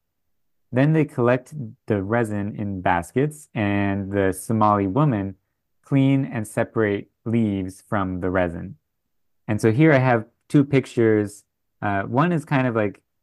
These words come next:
a young Boswellia genus, uh, member in, it, it looks like it's in a pot. Maybe it could be a bonsai. And then the other one is a wild,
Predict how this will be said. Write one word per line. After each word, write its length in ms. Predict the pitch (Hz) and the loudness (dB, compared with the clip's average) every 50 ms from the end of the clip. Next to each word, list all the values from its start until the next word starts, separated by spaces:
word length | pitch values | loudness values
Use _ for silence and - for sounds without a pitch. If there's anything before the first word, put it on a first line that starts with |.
| _ _ _ _ | _ _ _ _
a 80 | 120 113 | -4 -2
young 640 | 110 107 107 110 113 113 110 110 110 110 107 110 - _ _ _ _ _ _ _ - | -2 -2 0 0 0 0 0 -2 -4 -6 -8 -10 -14 _ _ _ _ _ _ _ -8
Boswellia 960 | 113 120 117 110 104 101 110 117 117 113 110 110 107 104 101 101 98 95 98 - _ _ _ _ _ _ _ - 127 | -2 -2 0 0 -2 -2 0 0 2 2 2 2 2 2 2 2 0 -2 -4 -10 _ _ _ _ _ _ _ -14 -10
genus, 580 | 107 113 120 117 107 104 98 - - - - _ _ - | -8 -6 -4 -4 -4 -6 -6 -8 -14 -20 -20 _ _ -6
uh, 340 | 110 101 95 92 92 92 90 101 - - - _ _ _ _ _ _ _ _ | -4 -2 -2 -2 -2 -4 -6 -10 -14 -18 -20 _ _ _ _ _ _ _ _
member 640 | 120 110 107 107 104 98 101 95 92 92 101 113 _ _ _ _ _ _ _ _ _ | -2 -2 0 0 0 0 2 2 2 0 0 -4 _ _ _ _ _ _ _ _ _
in, 540 | - 110 101 101 98 98 95 95 95 98 - | -2 0 0 0 0 -2 -2 -4 -6 -6 -4
it, 200 | - 123 117 117 - - | -2 -2 -2 -2 -4 -4
it 120 | - 143 | 0 2
looks 200 | 135 160 175 170 - | 4 4 4 2 2
like 100 | 170 147 | 0 2
it's 120 | 139 127 139 | 2 2 0
in 80 | 123 | 0
a 60 | 113 | 0
pot. 360 | - - 127 123 98 92 - 135 | -2 -2 0 0 0 0 -2 -4
Maybe 360 | 113 113 120 120 123 120 110 | -4 -4 -2 0 0 0 -2
it 120 | 104 107 | -2 -4
could 160 | - 131 120 | -4 -4 -2
be 160 | 113 110 101 95 | 0 0 0 0
a 60 | 90 | 0
bonsai. 580 | 90 101 104 104 104 - - 92 90 87 92 - _ _ _ _ _ _ _ _ _ _ _ | -2 -4 -6 -6 -8 -8 -6 -6 -6 -6 -8 -12 _ _ _ _ _ _ _ _ _ _ _
And 100 | - 117 | 2 2
then 100 | 120 123 | 4 4
the 140 | 120 123 127 | 4 4 6
other 240 | 127 147 170 170 151 | 6 4 4 4 4
one 400 | 127 123 117 113 113 113 117 - - | 4 4 2 2 0 -2 -4 -6 -4
is 600 | - 117 107 107 107 104 104 101 98 98 - - - | 0 2 4 4 4 4 2 2 0 -4 -8 -12 -10
a 280 | - 107 98 95 92 92 | -6 -2 -2 -2 -2 -2
wild, 720 | 95 101 101 101 101 101 98 98 95 95 92 92 - | 0 0 2 2 2 2 0 0 0 0 -2 -4 -8